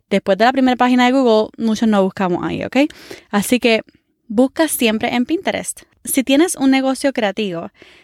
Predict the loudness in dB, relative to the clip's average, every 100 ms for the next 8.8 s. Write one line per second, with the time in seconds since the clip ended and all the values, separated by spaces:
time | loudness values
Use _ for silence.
0 | -4 0 2 2 2 2 0 0 0 2
1 | 2 2 0 -4 -4 -4 -2 0 2 0
2 | 0 -4 -10 -20 -6 -2 2 4 4 4
3 | 4 2 2 -2 0 2 4 2 2 2
4 | 2 2 0 -2 -2 -2 -2 -2 -4 -6
5 | -6 -10 _ _ -20 -20 _ -2 2 2
6 | 2 0 2 2 0 0 -4 -4 -2 -2
7 | -2 -4 -12 _ 0 2 0 -2 -2 0
8 | -2 -4 -2 0 0 0 -4